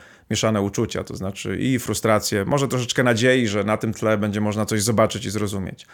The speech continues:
Fajnie by było, żeby i jedna, i druga strona zrozumiała, że tak właśnie być powinno, że jeżeli są jakieś postanowienia konstytucji, które nie pasują do mojego indywidualnego spojrzenia na świat, to ja je mimo wszystko szanuję,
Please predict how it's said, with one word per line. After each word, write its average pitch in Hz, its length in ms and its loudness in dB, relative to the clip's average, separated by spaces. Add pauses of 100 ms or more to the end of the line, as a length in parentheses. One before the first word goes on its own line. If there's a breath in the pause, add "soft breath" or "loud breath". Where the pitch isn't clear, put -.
(460 loud breath)
Fajnie 175 320 4
by 127 120 0
było, 95 300 2
żeby 101 640 0
i 123 80 0
jedna, 135 260 0
i 127 40 0
druga 117 260 2
strona 90 540 0 (400 soft breath)
zrozumiała, 110 720 2
że 113 140 0
tak 120 220 -2
właśnie 120 280 0
być 110 220 -2
powinno, 101 600 0 (680 loud breath)
że 101 180 -2
jeżeli 110 560 2 (180 loud breath)
są - 180 -4
jakieś 143 200 0
postanowienia 117 500 -2
konstytucji, 110 580 -4
które 104 200 -4
nie 101 80 -2
pasują 101 460 -2
do 98 80 0
mojego 104 300 0
indywidualnego 113 680 0
spojrzenia 110 440 -4
na 104 100 -2
świat, 98 440 -4
to - 140 -2
ja 127 120 4
je 147 80 6
mimo 135 200 2
wszystko 143 260 -2
szanuję, 127 480 0